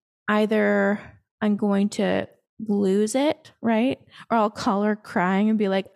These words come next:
"I don't know if I can do this." And she's like, "Yes, you can. You, you have to, actually. You don't even have a choice. Like, we need you to do this." And so she's pushed me when I'm on my edge,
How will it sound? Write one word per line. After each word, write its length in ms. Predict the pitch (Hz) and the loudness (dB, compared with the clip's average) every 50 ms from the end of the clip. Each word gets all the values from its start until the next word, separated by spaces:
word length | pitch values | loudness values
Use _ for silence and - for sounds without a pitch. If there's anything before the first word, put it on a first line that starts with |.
| _ | _
"I 480 | - 226 220 233 247 262 285 302 311 311 | -2 -2 0 0 2 2 2 2 0 0
don't 200 | 302 285 277 247 | 0 0 0 0
know 160 | 247 262 254 247 | 0 0 0 0
if 100 | - 247 | 0 -2
I 100 | 247 233 | -4 -4
can 200 | - 254 233 226 | -2 -2 0 0
do 160 | 240 254 254 | 2 2 2
this." 220 | 240 214 214 - | 0 0 -2 -2
And 100 | 214 208 | -4 -4
she's 180 | - 214 208 - | -2 -2 -2 0
like, 240 | 196 190 - - - - - - - - - - - _ _ | -2 -2 -4 -8 -18 -20 -20 -18 -18 -18 -18 -20 -20 _ _
"Yes, 240 | 202 190 185 - | -2 -2 0 -2
you 60 | 214 208 | -4 -4
can. 320 | - - 220 - - - - _ _ _ _ _ _ _ _ _ _ | -4 -6 -8 -8 -8 -14 -20 _ _ _ _ _ _ _ _ _ _
You, 140 | - 220 - - - - - | -2 -2 -2 -2 -8 -6 -4
you 140 | 220 208 | -4 -4
have 260 | - - 208 226 - - | -2 -2 -4 -4 -4 -4
to, 180 | - 196 - | -4 -4 -4
actually. 600 | - - - - - - - - - - 220 - - _ _ _ _ _ _ | -4 -6 -6 -4 -4 -2 -2 0 0 -2 -4 -4 -8 _ _ _ _ _ _
You 120 | _ 214 226 | _ 0 2
don't 100 | 233 240 | 4 4
even 180 | 240 240 226 | 4 4 2
have 120 | 226 208 202 | 2 2 0
a 40 | 190 | -2
choice. 500 | - - - - 277 196 - 208 - - | -4 -4 -2 0 0 0 0 -2 -2 -2
Like, 160 | 196 - - - _ _ | -4 -4 -6 -14 _ _
we 140 | 214 202 190 | 0 2 2
need 340 | 190 208 220 240 247 202 202 | 2 4 2 2 0 0 -2
you 160 | 196 196 202 | -4 -4 -2
to 120 | - 202 175 | -4 -4 -4
do 180 | 185 190 202 | -2 -4 -4
this." 440 | - - - - 214 - - - - - - - - - - - - _ | -4 -6 -8 -8 -6 -6 -6 -8 -8 -12 -16 -14 -14 -14 -14 -16 -6 _
And 160 | 214 208 214 | 0 0 0
so 260 | 208 - 220 208 202 202 | 0 0 0 0 0 0
she's 300 | 202 - - 247 240 - | 0 0 0 0 -2 -2
pushed 340 | - - 220 - - - | -2 -2 -2 -2 -2 0
me 360 | 226 214 202 202 196 196 - - _ _ _ _ _ _ _ | 0 2 2 2 2 0 0 -4 _ _ _ _ _ _ _
when 200 | - 202 208 196 | 0 0 2 2
I'm 180 | 196 190 190 185 | 2 2 2 2
on 140 | 190 190 190 | 2 2 2
my 140 | 190 190 - | 2 0 0
edge, 520 | - 185 180 185 185 190 214 - - - | 0 -2 0 0 0 -2 -4 -6 -10 -12